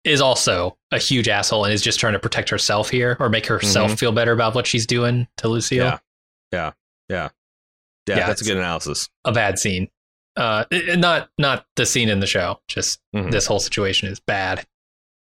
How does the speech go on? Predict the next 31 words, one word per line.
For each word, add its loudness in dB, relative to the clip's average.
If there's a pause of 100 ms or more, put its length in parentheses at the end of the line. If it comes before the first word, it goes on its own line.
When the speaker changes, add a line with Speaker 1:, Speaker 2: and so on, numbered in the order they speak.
(600)
Speaker 1:
Uh, 0
yeah, 2
so 2
over 2
dinner, 2
Negan 2
says, 2
"Hey, 2
I 0
can't -4
take -2
you -2
to 0
the -4
doctor -2
for -2
your, -2 (380)
uh, -2
exam -2
or 2
whatever, 2
the -2
results 0
from -8
your -6
tests, 0
because 0 (480)
got 2
a 0
probation 0
meeting." 2